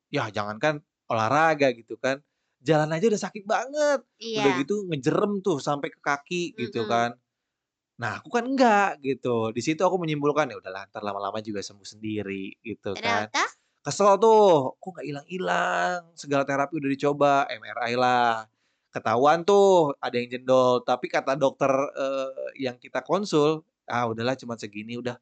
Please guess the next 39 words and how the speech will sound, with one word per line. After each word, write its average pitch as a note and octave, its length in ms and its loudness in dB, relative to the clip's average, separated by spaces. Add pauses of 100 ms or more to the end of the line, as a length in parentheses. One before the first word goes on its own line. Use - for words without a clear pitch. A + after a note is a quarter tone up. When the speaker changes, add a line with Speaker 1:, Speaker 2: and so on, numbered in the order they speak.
(340)
Speaker 1:
Kamu A2+ 180 -8
minum A#2+ 240 -6
obat A2 300 -8
aja A#2+ 240 -4
dulu, A#2+ 480 0
gitu A2 240 -8
kan. A2 280 0
Speaker 2:
Obatnya G#3+ 280 -6
juga A3 320 -8
obat G3 180 -10
pereda G3 300 -12
nyeri G3 320 -10
aja C#4 320 -4
Speaker 1:
Pereda B2 320 -2
nyeri, B2 320 -2
Speaker 2:
sebenarnya. A3+ 320 -12
Speaker 1:
memang G#2+ 440 -4 (120)
selama A2+ 400 -8 (160)
minum A#2 240 -10
obat A2+ 320 -4
itu C#3 320 -6 (160)
hilang B2+ 480 -4
rasanya, A#2 720 -2
enam A#2 220 -4
Speaker 2:
Iya. G2 100 -4
Speaker 1:
jam, A#2 160 0
delapan A2 320 -2
jam B2 160 -6
Speaker 2:
Bahkan B2+ 80 -16
Speaker 1:
hilang. A2 320 -4
Speaker 2:
rasa F4 320 -4
cintamu E4+ 560 -6
padaku F4 480 -4
pun A#4+ 260 -4
hilang C#4+ 560 0
rasanya. C4 920 -2
Speaker 1:
Kenapa? F#3 320 4
Speaker 2:
Iya D4 160 2
nggak? C4+ 220 2